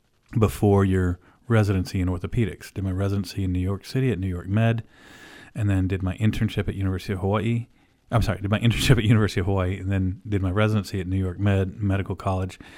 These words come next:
and then did my fellowships in Australia. And while I was down in Australia, I saw that they were looking for somebody on Kauai, and I went there and I spent ten years. And it got to a point there that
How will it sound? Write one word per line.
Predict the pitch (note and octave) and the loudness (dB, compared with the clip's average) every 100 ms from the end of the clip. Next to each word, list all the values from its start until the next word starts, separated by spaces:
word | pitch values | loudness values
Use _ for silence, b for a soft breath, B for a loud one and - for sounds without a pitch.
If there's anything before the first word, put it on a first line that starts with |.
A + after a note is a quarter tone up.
| B B B B | B B B B
and | G#2 | 2
then | A2 A2+ | 4 4
did | G#2 G2 F#2+ F#2+ B B B B B | 4 2 0 -4 B B B B B
my | G2 | -2
fellowships | - A#2+ G#2+ G#2 - | 4 4 4 0 -4
in | F#2 | -4
Australia. | F2+ - D#3 F#2+ - - B B B B | -4 4 4 4 -2 -14 B B B B
And | A2+ G#2 | -2 2
while | G2 | 2
I | |
was | G2 - | 0 0
down | G2 | 0
in | F#2 | 0
Australia, | F2+ - C3 A#2+ B2 C3 - | -2 2 4 6 4 2 -2
I | G#2+ F#2+ F#2 F#2 - - | -2 -2 -2 -4 -8 -14
saw | A2+ - F#2+ | -8 -4 -2
that | G2 F#2+ | -2 -2
they | G2 | -2
were | F#2+ F#2+ F#2 | 0 0 -2
looking | G2 G#2+ | -2 -2
for | F2+ G2+ | -2 -4
somebody | G#2 F#2+ F2+ | -2 -2 -2
on | F2+ | -4
Kauai, | - G2 F2+ G#2 | -4 -6 -4 -2
and | A2 | 0
I | |
went | G2+ F#2 | -2 -2
there | G2+ | -2
and | G2 | -4
I | |
spent | G2+ - - | -4 -6 -8
ten | - G2 G2 | -4 0 2
years. | B2 F2+ - - - B B B B B B B A#2 | 2 0 -8 -18 -20 B B B B B B B 0
And | A2+ G#2+ G2+ G2 - - _ _ _ _ _ _ _ _ _ _ - | 2 4 2 0 -4 -12 _ _ _ _ _ _ _ _ _ _ -6
it | A#2 G#2 A2+ | -6 -4 2
got | A#2 B2 - | 4 4 2
to | - A#2 | -2 0
a | G#2 | 2
point | - D3 A#2+ G#2+ - - - | 2 4 6 4 0 -8 -4
there | G#2 G2 F#2 F#2 G#2 G#2+ | 0 2 2 0 -2 -4
that | A2 G2 F#2 F#2 | -2 0 0 -2